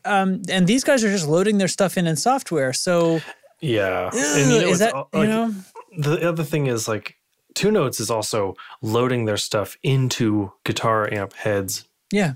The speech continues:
Speaker 2: out of the factory now. So it's not even like you need a separate piece of hardware.
Speaker 1: Yeah.
Speaker 2: Like, Rev, the D twenty, has Two Notes
Speaker 1: Yeah.
Speaker 2: stuff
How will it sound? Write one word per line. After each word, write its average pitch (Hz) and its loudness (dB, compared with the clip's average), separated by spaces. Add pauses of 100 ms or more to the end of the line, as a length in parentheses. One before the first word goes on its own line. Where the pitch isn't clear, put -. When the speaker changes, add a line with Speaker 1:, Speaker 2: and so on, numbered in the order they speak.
(100)
Speaker 2:
out 120 0
of 104 -6
the 101 -4
factory 135 -2
now. 95 -2
So 127 -2
it's - -2
not 170 2
even 143 0
like 117 -2
you 120 -4
need 113 0
a 101 -2
separate 113 -2 (320)
piece 120 0
of 101 -2
hardware. 151 0
Speaker 1:
Yeah. 98 -2
Speaker 2:
Like, 98 -2
Rev, 127 0 (340)
the 120 0
D 127 0
twenty, 139 -2 (360)
has 127 0
Two - 0
Notes 120 -2
Speaker 1:
Yeah. 135 -2
Speaker 2:
stuff 123 -2